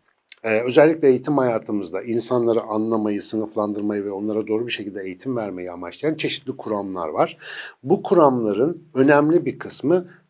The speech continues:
kategorizasyon temeli üzerinden ilerliyor. Yani biz belli özellikler gösteren insanları belli kutulara koyuyoruz, onlara belli kategori etiketleri takıyoruz ve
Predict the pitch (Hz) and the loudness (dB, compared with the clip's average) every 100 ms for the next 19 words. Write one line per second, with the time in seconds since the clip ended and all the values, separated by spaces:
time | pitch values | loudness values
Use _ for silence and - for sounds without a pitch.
0 | - - 147 - 151 127 139 139 135 120 | -6 -2 0 2 2 4 2 2 -2 2
1 | 135 131 - 127 139 131 - 113 101 98 | 2 0 -6 2 2 2 -4 -6 -6 -6
2 | 101 87 90 87 82 85 80 78 80 101 | -10 -8 -8 -8 -12 -12 -10 -10 -8 -2
3 | 156 160 127 101 139 151 - - - - | 0 2 0 0 -2 -4 -14 -20 -12 4
4 | 127 135 170 127 120 104 - 92 92 113 | 6 6 4 4 2 0 -6 -8 -2 -4
5 | 110 101 90 113 117 98 85 113 127 135 | -4 -6 -6 -4 -6 -6 -8 -6 0 0
6 | 131 135 - - 85 82 - 113 117 127 | 0 -6 -12 -10 -8 -8 -6 -4 -2 -4
7 | 139 117 117 110 110 107 - - 110 113 | -4 -4 0 0 -2 -6 -8 -10 -6 -4
8 | 107 98 - 92 - 85 - 120 - 131 | -6 -8 -10 -12 -10 -14 -8 -6 0 0
9 | 175 - - - - 156 | -2 -8 -20 -20 0 4